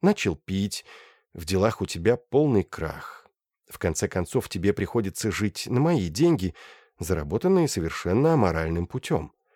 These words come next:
Ты бы выглядел измождённым, истрёпанным, отрастил бороду, стал пустой оболочкой", она приостанавливается, чтобы зажечь сигарету,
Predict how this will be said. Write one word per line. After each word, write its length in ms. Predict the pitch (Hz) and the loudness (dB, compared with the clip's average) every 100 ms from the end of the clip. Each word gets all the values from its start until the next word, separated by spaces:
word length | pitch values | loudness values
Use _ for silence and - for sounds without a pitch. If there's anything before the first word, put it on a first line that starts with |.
| _ _ _ _ - | _ _ _ _ -6
Ты 120 | 92 | -4
бы 140 | 85 | -4
выглядел 540 | 80 104 90 82 87 - | -2 -2 -2 -2 -4 -4
измождённым, 880 | - 85 85 71 73 87 120 113 95 - - _ _ _ | -10 -4 -4 -4 -4 2 4 4 2 -4 -20 _ _ _
истрёпанным, 1000 | 196 - - 98 127 139 120 107 92 76 - _ _ | -4 -4 0 2 4 4 4 6 4 2 -6 _ _
отрастил 520 | - - 76 - - 160 | -18 -12 -10 -6 -4 -4
бороду, 600 | 95 101 143 127 95 90 - - _ _ _ _ | 0 4 4 4 0 -4 -6 -20 _ _ _ _
стал 340 | - - 101 90 | -8 -2 0 0
пустой 460 | 110 95 - 92 | -4 -6 0 2
оболочкой", 840 | 92 117 165 170 - 90 82 73 _ | 2 2 2 0 -2 -2 -2 -6 _
она 320 | - 92 90 85 | -2 2 2 0
приостанавливается, 1080 | 92 90 - 101 110 110 92 87 82 - | 0 -2 0 2 4 4 2 0 -2 -6
чтобы 420 | 87 - 82 85 85 | -6 -6 -6 -4 -4
зажечь 460 | 98 95 85 80 - | 0 0 0 -4 -4
сигарету, 600 | 80 98 143 147 117 | -2 0 0 0 -2